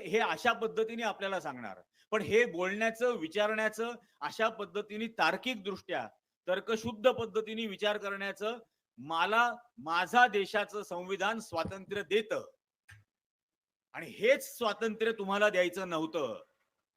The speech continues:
कोणालाही, कारण ती वैदिक पद्धती लादायची आहे, ती,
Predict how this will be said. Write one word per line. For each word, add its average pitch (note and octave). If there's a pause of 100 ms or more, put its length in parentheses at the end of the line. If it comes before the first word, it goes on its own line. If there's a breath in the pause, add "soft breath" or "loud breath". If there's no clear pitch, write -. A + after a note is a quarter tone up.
(160)
कोणालाही, D#3+ (1700)
कारण G#3+
ती A3+
वैदिक G3+
पद्धती A3
लादायची F3
आहे, D3
ती, -